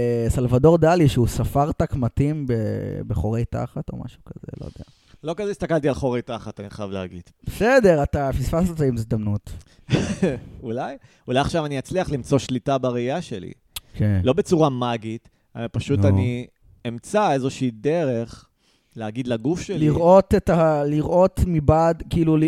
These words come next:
Speaker 1: בעזרת החוסר ראייה שלך, בכל זאת, להשתמש בזה בשביל ראייה. כאילו.
Speaker 2: כן.
Speaker 1: אה, לא משנה.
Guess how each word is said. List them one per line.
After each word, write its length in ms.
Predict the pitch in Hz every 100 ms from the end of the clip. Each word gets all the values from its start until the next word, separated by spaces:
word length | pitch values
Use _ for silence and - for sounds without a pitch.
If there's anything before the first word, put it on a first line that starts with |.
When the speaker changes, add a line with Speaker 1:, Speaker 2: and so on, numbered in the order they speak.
| -
Speaker 1:
בעזרת 460 | 156 160 151 175 190
החוסר 420 | - 180 202 208
ראייה 280 | 185 160 160
שלך, 300 | 165 170 - 175 175 _ _ _ _ _
בכל 400 | 143 151 165 175
זאת, 360 | 165 170 160 - - _ _ _
להשתמש 520 | 151 135 147 151 156 -
בזה 220 | 143 139
בשביל 360 | 127 - 123
ראייה. 460 | 120 113 113 113 98 98 -
כאילו. 180 | - 98
Speaker 2:
כן. 280 | 151 127 104 104
Speaker 1:
אה, 140 | 127
לא 160 | 175 165
משנה. 200 | 131 127